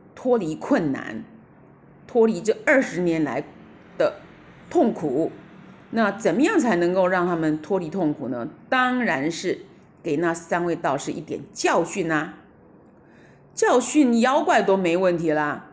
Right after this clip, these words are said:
孙悟空教训道士哪有问题呢？而且我们发现啊，孙悟空教训这些道士用的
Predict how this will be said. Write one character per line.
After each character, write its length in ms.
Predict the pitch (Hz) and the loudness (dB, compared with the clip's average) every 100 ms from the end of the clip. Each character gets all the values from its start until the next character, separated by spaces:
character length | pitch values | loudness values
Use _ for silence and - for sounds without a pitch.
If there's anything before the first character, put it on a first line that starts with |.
| - | -14
孙 260 | - 202 | 0 0
悟 40 | 196 | 2
空 300 | 196 180 190 - | 0 -2 -4 -12
教 220 | - 214 175 | -4 0 0
训 320 | 190 170 - - - | -2 -6 -6 -20 -6
道 200 | - 175 | -2 0
士 240 | 175 185 151 | -2 -6 -4
哪 380 | 160 131 180 | -4 -2 0
有 220 | 349 339 190 | 4 6 6
问 220 | 220 202 | 4 2
题 140 | 196 | 0
呢？ 320 | 165 170 170 - - - _ | 2 2 0 -6 -20 -20 _
而 120 | 196 | -4
且 340 | 233 233 165 - - - | 0 2 0 0 -16 -8
我 80 | 160 | -2
们 160 | 175 | -2
发 160 | 190 220 | 0 -2
现 240 | 226 214 | 0 -2
啊， 160 | 180 151 | 0 -2
孙 280 | 165 214 220 | -2 -2 -2
悟 80 | 202 | -2
空 300 | 202 202 208 - - - - - | -2 -4 -8 -20 -20 -20 -20 -20
教 240 | - 302 202 | -4 0 0
训 220 | 220 196 | 0 -2
这 120 | 190 | 0
些 140 | 185 | 0
道 300 | 175 208 170 | -2 -2 -2
士 240 | 170 - 160 | -2 -6 -4
用 300 | 147 220 170 | 0 0 0
的 380 | 139 110 95 | -2 -2 -6